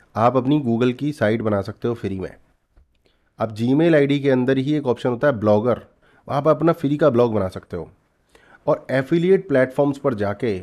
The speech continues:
वहाँ रजिस्ट्रेशन कर सकते हो। क्लिकबैंक हुआ, इम्पैक्ट डॉट कॉम हुआ, जेवीजू हुआ और बहुत सारे प्लेटफॉर्म्स हैं जहाँ आप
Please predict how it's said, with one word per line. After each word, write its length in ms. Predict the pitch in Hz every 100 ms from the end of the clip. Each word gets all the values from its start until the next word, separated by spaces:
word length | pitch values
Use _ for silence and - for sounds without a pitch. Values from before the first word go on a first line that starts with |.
| -
वहाँ 180 | - 117
रजिस्ट्रेशन 520 | 110 104 - 127 131
कर 140 | 117 98
सकते 280 | 104 - 113
हो। 260 | 117 131 _ _ _ _ _ _ _ _ _ _ _ _ _ -
क्लिकबैंक 460 | 135 120 120 120
हुआ, 360 | 110 107 110 101 117
इम्पैक्ट 540 | 117 110 127 131 -
डॉट 200 | 113 110
कॉम 200 | - 113
हुआ, 240 | 104 113 113
जेवीजू 600 | 101 120 127 143 120 117
हुआ 320 | 101 107 110 101 - _ _ _ -
और 140 | 110 120
बहुत 300 | 131 175 170
सारे 280 | 123 143 156
प्लेटफॉर्म्स 520 | 127 127 127 131 120
हैं 160 | 120 117
जहाँ 380 | 107 123 123 -
आप 400 | 113 123 120